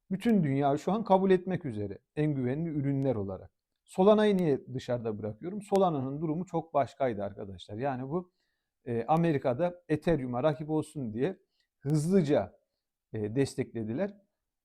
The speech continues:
E, ve Ethereum'un aynısı neredeyse arkadaşlar durum ve,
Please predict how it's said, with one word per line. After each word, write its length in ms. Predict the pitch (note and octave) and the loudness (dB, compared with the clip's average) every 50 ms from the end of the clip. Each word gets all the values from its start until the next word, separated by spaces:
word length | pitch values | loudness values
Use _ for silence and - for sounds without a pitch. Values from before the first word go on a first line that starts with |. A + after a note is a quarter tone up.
| _ - | _ -10
E, 260 | - A2 G#2+ G#2+ G#2+ | -8 -6 -6 -4 -4
ve 160 | D3 E3+ - - | -4 -4 -2 0
Ethereum'un 720 | E3 D#3 D#3+ - F#3+ G3 F3+ F#3 F3+ F3+ G3 G3+ F#3+ - - | 0 0 4 4 4 4 4 2 0 0 -2 -2 -4 -2 2
aynısı 480 | F#3 F#3+ F#3 E3+ C#3 A#2 A2 - A2+ A#2 | 4 4 4 4 0 -2 -4 -6 -8 -8
neredeyse 400 | A2+ A2+ G#2+ G2+ G#2 - - A2+ | -6 -6 -8 -10 -10 -8 -6 -6
arkadaşlar 600 | G#2+ G#2 - A2 A2 G#2+ G#2+ - - D3+ D3+ C#3 | -6 -6 -8 -12 -12 -12 -12 -10 -10 -8 -6 -6
durum 260 | B2+ B2+ B2+ B2+ B2+ | -6 -6 -6 -8 -8
ve, 340 | C3 C#3+ D#3+ F#3+ A3 G#3+ G#3+ | -2 0 2 2 2 0 -2